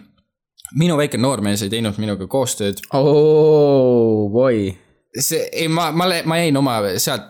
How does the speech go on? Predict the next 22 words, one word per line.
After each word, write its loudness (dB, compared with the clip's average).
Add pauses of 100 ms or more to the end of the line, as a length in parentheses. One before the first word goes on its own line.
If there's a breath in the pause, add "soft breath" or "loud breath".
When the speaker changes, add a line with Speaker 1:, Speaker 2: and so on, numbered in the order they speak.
Speaker 1:
sealt -4
nagu -4 (320)
see -4
asi -4
kasvas -4
edasi -4
ka, -2
kus -6
ma -2
olin -2
täiesti -2
enda -2
pähe -4
kinni -2
jäänud, -4
et, -8
et -10 (100)
türa, -4 (320)
ma -6
olen, -4 (120)
mis -8
see, -8